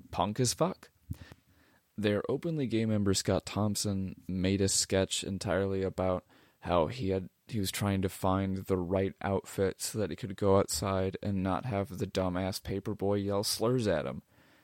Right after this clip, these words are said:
And it, just crazy for the time. It's, he starts out in just, like, a really over-the-top outfit with, like, pointy boots, almost like a jester and all that. But by the end, he's straight up dressed like a grizzly bear and claws the kid in the face.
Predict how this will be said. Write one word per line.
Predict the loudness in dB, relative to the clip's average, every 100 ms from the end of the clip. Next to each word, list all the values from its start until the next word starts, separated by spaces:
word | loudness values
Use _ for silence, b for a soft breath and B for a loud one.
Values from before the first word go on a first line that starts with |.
| b -6
And | -2 -2 -4 _ _ _ _ _ _ -6
it, | -4 -4 -6 -14 _ -14
just | -12 -12 -10
crazy | -4 0 0 -4
for | -4 -2
the | 0
time. | 0 0 2 0 b b b b b b _ -20 -20 _ -20 -10
It's, | -8 -4
he | -2
starts | -2 0 0 2
out | 2 2 2
in |
just, | 2 0
like, | -2 0
a |
really | -2 2 2 4
over-the-top | 4 2 0 0 0 2
outfit | 2 2 2 2 2
with, | 0
like, | 0 0 -4 -18 _ 4
pointy | 4 4 0 0
boots, | 2 4 4 2 0
almost | 0 0 0
like | 0
a |
jester | 0 2 0 -2 -6 -6
and | -6 -8
all | -8
that. | -8 -10 -10 B B B B -20 0
But | 4 8
by | 10 10
the | 8 6
end, | 6 6 4
he's | 2 2
straight | 2 4 6
up | 4 4
dressed | 4 4 4
like | 0 0
a | 2
grizzly | 4 6 6 6
bear | 8 8 8
and | 4
claws | 2 6 8 8
the | 4
kid | 2 4 4
in |
the | 2
face. | 2 0 0 -4